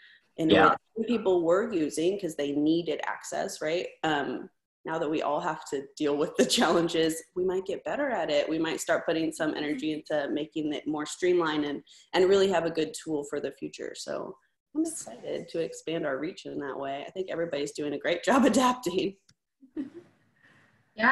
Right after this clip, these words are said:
Speaker 3: at the last prevention cohort meeting, uh, there was this big kind of emphasis on planning for the future and taking a, a break and taking a step back and saying, "How could we do this differently? Or how could we do this in a way that's meeting students' needs better?"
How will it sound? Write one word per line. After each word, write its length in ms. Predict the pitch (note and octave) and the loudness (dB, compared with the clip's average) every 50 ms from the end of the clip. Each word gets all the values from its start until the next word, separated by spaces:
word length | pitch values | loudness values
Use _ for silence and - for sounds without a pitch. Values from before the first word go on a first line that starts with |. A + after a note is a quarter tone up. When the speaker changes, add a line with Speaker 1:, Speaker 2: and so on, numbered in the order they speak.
| C4+ C4 | 8 8
Speaker 3:
at 120 | B3+ - | 6 4
the 80 | - G3+ | 0 -2
last 340 | G3 F#3 F#3 A3 A3+ - - | 0 2 2 2 0 -2 -4
prevention 500 | - A#3 G3+ G3+ G3+ G3+ - G#3 G3+ G3 | -4 0 0 0 0 0 -2 -4 -4 -4
cohort 460 | - G#3 G3 F#3 G3 F#3+ F2+ - - | 0 -2 0 0 2 0 0 0 -2
meeting, 600 | - F#3 F#3 - F#3 F2+ F2+ - - F3 F#3+ - - _ _ _ _ _ _ _ _ - | -4 -4 -2 -2 -2 -2 -2 -2 -4 -6 -8 -10 -14 _ _ _ _ _ _ _ _ -2
uh, 280 | F#3+ F#3+ F#3+ - - - - | -2 0 2 2 0 2 2
there 140 | F#3+ F#3 | 2 4
was 260 | E3+ E3+ E3 F3+ G3 - | 6 6 6 6 4 2
this 160 | G#3 G3+ G3 - | -2 -4 -2 0
big 200 | F#3+ F3+ F3 F3 | -2 -2 -2 -2
kind 160 | - F#3 E3+ | -4 -4 -2
of 140 | E3+ E3 D#3+ D#3+ - _ - | -2 -2 -2 -4 -8 _ -4
emphasis 560 | - F3+ F#3 F#3 F3+ F3 - - F3 E3 E3 E3 - - - | -4 -4 -2 -2 -4 -4 -4 -4 -4 -4 -4 -6 -8 -10 -8
on 420 | F3 E3 D#3+ D#3+ E3 D#3+ D3+ - - _ _ _ _ _ _ _ _ _ _ _ _ _ - | -6 -4 -2 -2 -2 -4 -6 -10 -14 _ _ _ _ _ _ _ _ _ _ _ _ _ -4
planning 440 | - A3 G#3+ G3+ F#3 E3+ E3+ E3+ F3+ | 0 2 4 4 4 2 0 -4 -4
for 160 | - - F3+ | -2 -2 -4
the 80 | E3+ F3+ | -4 -4
future 600 | _ - F3+ E3+ - - - F#3 E3+ E3 D3+ - | _ -2 -2 -2 -2 -2 -4 -2 0 0 0 2
and 120 | E3+ F#3 G3+ | 0 -2 -2
taking 360 | G3 G#3+ G#3 - A3 G#3+ G3 | 0 -2 -2 0 2 2 2
a, 120 | F#3 - - _ _ _ _ _ - | 2 0 -4 _ _ _ _ _ -4
a 80 | - | -2
break 340 | F3+ - G3 G3 F#3+ - - | 0 2 0 0 0 0 -2
and 120 | F#3 F3 F#3 | -2 -2 -2
taking 300 | F#3 F#3 F#3+ G3 F#3+ F3+ | -2 -4 -4 -2 -4 -4
a 80 | F#3 | -4
step 260 | - - E3+ E3 - | -2 -2 -2 -2 2
back 320 | - F3+ F#3 F3+ F3+ - - - | 4 6 6 6 4 0 -6 -8
and 140 | F#3 F3+ | -6 -2
saying, 240 | - F#3 F3+ E3 F3+ | 0 0 0 0 -2
"How 160 | F3+ - G#3 | 0 0 0
could 240 | G#3+ G#3 - G#3+ A3+ | 0 0 -2 -4 -2
we 280 | G3+ G3 F3+ F3+ F3+ F3+ | -2 -2 0 0 0 -2
do 100 | F#3 G3 | -2 -2
this 200 | F#3 F#3+ G3 - | -2 -2 -2 -2
differently? 400 | - C#4 C4+ A3+ G3+ F3+ E3+ E3+ | -4 -4 -4 -6 -6 -6 -4 -6
Or 100 | F3 F3 | -4 -2
how 100 | F3 E3+ | -4 -4
could 140 | E3+ - F#3 | -4 -4 -4
we 100 | F3+ F#3+ | -4 -4
do 160 | F3+ F#3+ F3+ | -2 -2 0
this 220 | F3+ F#3 F3+ F3+ - _ - | 2 0 0 -2 -8 _ -6
in 240 | G3 F#3 F3 F3 F3 | -4 -2 -2 -2 -2
a 60 | - | -2
way 200 | F3+ F3 E3+ F3 | 0 2 2 2
that's 300 | F3 E3+ E3+ F3 - - | 2 2 0 -4 -6 -10
meeting 320 | G3 F#3+ E3+ E3+ F3 F3+ F#3 | -8 -6 -4 -4 -4 -6 -6
students' 360 | - - G3 F#3+ F#3+ F#3+ F#3+ | -6 -6 -6 -4 -4 -6 -4
needs 240 | G3+ G3+ G3 F#3+ - | -4 -4 -4 -4 -4
better?" 440 | - - E3+ - E3 D#3+ - - - | -4 -4 -2 -2 -2 -2 -2 -2 -4